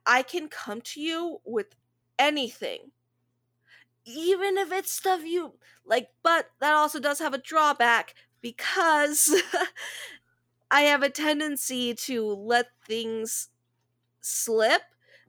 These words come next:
that, you know, probably mom and dad don't need to or want to know.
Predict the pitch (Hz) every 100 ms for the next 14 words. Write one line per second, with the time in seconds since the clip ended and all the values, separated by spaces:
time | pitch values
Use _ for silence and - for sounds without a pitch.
0 | - 339 349 302 - 466 494 508 494 _
1 | _ _ _ _ _ _ _ - - 453
2 | 571 640 587 440 330 320 320 311 226 226
3 | 240 240 226 233 233 254 208 247 233 -
4 | 370 302 233 202 180 165 139 - 370 392
5 | 403